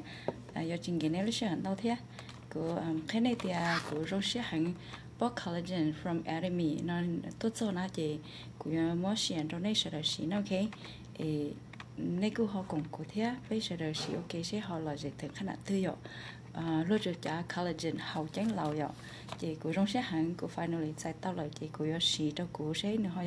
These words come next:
bác của thằng khách nào tư nó ok. Ê, nó sẽ nên họ bỏ mất lên từ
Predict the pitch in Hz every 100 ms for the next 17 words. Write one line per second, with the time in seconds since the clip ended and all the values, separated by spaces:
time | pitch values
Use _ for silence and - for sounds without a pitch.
0 | 170 208 220 185 - 165 - 202 - -
1 | 190 220 170 - 190 233 - - - -
2 | - 165 156 156 170 170 165 165 - -
3 | - - - 226 240 202 185 165 175 220
4 | 233 226